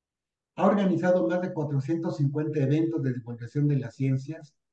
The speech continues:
y ha impartido más de sesenta conferencias de divulgación sobre tópicos astronómicos. También ha participado como ponente en distintos congresos nacionales e internacionales de comunicación de la ciencia.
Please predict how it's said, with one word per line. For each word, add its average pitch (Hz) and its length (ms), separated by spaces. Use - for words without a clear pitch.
y 135 120
ha 160 60
impartido 151 520
más 147 180
de 143 100
sesenta 180 500
conferencias 131 640
de 143 160
divulgación 135 920
sobre 120 280
tópicos 139 540
astronómicos. 104 920
También 170 280
ha 185 140
participado 147 840
como 123 280
ponente 139 460
en 127 120
distintos 139 520
congresos 127 480
nacionales 110 720
e 107 60
internacionales 120 1160
de 143 200
comunicación 113 640
de 131 100
la 151 140
ciencia. 156 500